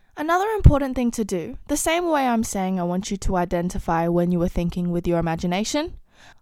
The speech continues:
I also want you to be able to notice when you were fighting your reality. So maybe you're thinking something isn't fair. A scary reality could be realizing that you're putting on weight when you're recovering.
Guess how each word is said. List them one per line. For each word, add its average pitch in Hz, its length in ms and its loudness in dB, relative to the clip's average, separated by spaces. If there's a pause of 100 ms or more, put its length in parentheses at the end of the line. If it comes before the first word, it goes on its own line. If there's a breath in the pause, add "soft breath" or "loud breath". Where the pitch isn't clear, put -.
I 294 100 4
also 339 340 4
want 349 220 -2
you 311 80 -2
to - 160 -8
be 240 120 6
able 226 200 0
to 220 140 -2
notice 196 460 0
when 208 200 2
you 202 80 0
were 202 120 2
fighting 254 720 2
your 214 140 0
reality. 170 680 -4 (680)
So - 140 -2
maybe 302 220 4
you're 277 120 2
thinking 233 400 -2
something 202 400 -4
isn't 170 280 -8
fair. - 460 -4 (460)
A 226 80 -2
scary 208 500 0
reality 185 500 -2
could 185 180 -8
be 185 160 2
realizing 190 560 0
that 180 140 -4
you're 180 140 -4
putting 180 300 8
on 180 200 -4
weight 302 280 0
when 202 160 -2
you're 196 100 -2
recovering. 220 640 -2